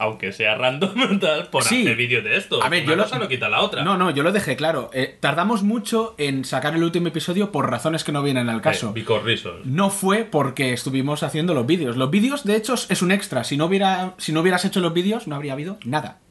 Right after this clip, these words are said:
Speaker 1: Efectivamente, así que menos quejaros y más poner fab, me gusta,
Speaker 2: <laughs>
Speaker 1: retweet. ¿Se retuitean? No, se
Speaker 2: <laughs> Se retuitean. Bueno, lo puedes,
Speaker 1: Retuitean.
Speaker 2: puedes, puedes, bueno, compartirlo en, en, en Twitter. Em, lo que iba a decir era que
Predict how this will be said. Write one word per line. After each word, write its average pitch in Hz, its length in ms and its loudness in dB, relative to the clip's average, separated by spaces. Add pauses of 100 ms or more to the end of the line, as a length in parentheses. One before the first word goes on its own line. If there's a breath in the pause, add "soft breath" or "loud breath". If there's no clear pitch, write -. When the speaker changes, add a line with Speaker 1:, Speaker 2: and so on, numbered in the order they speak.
Speaker 1:
Efectivamente, 120 840 -4
así 117 240 -6
que 127 640 4
menos 120 240 0
quejaros 143 540 0
y 170 40 -2
más 117 480 -2
poner 117 540 -2
fab, 123 440 0
me 135 160 -8
gusta, 120 380 -8
Speaker 2:
<laughs> - 220 0
Speaker 1:
retweet. 196 520 0 (440)
¿Se 139 160 -4
retuitean? 135 560 -2
No, 107 240 -4
se 117 180 -8
Speaker 2:
<laughs> 240 120 0
Se - 140 -2 (100)
retuitean. 196 840 0
Bueno, 214 200 0
lo 175 60 0 (120)
puedes, - 20 -6 (160)
Speaker 1:
Retuitean. 135 280 0
Speaker 2:
puedes, 147 260 0
puedes, 135 380 -4
bueno, 143 420 -4
compartirlo 127 460 -2
en, 113 80 0
en, 110 360 -2
en 101 360 -4
Twitter. 190 260 -2 (540 loud breath)
Em, 165 400 2
lo 151 160 0
que 185 60 2
iba 226 100 2
a 202 40 4
decir 160 460 0
era 123 360 -2 (580 loud breath)
que - 340 -2